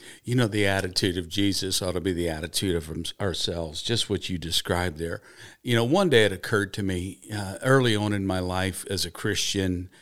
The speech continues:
I was saved in nineteen seventy-nine, and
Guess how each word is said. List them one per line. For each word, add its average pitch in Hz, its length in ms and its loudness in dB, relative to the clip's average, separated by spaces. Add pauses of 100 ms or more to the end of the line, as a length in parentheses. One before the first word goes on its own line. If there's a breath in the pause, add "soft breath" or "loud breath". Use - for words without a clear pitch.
(200 loud breath)
I 123 60 -6
was 101 140 0
saved 98 320 2
in 92 80 0
nineteen 90 340 -2
seventy-nine, 85 840 0
and 76 200 -6